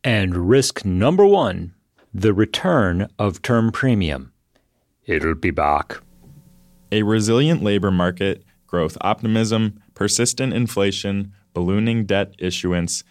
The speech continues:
Speaker 2: and jitters around the likelihood of a higher R star in the post-pandemic era combined to drive the brief and eventful return of positive term premium in the fall of two thousand twenty-three.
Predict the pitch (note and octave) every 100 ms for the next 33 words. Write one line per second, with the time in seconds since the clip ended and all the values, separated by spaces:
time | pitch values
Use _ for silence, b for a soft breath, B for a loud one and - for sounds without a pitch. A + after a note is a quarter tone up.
0 | _ - F2+ F2 G2+ A2+ A#2+ G#2 G2 F2+
1 | F2 F2+ F#2 E2+ D#2+ F2 F2+ G2 F#2+ F#2+
2 | - D#2 E2+ - F2+ G2 G#2+ - F#2 F2+
3 | - E2+ E2 E2+ E2+ E2 - E2+ E2 -
4 | E2 E2 E2 E2 - F#2+ F#2 E2+ F2+ b
5 | b b b b b _ _ A2+ G#2 F#2+
6 | G#2 B2+ C3+ C3 G2+ F2+ F#2+ G2 F2 F2+
7 | F#2 A2 B2 - G2+ F#2 F#2+ - G2 F#2+
8 | F2+ F2 F2+ F2 F2+ F2 E2+ E2 - F2
9 | E2+ F2 E2 - F2 D#2+ - G2 F#2 F2
10 | E2+ D2+ E2+ E2 F2+ F#2+ F#2+ F2+ F#2 E2+
11 | E2 D#2+ D#2 D#2+ D#2 D#2 C#2+ -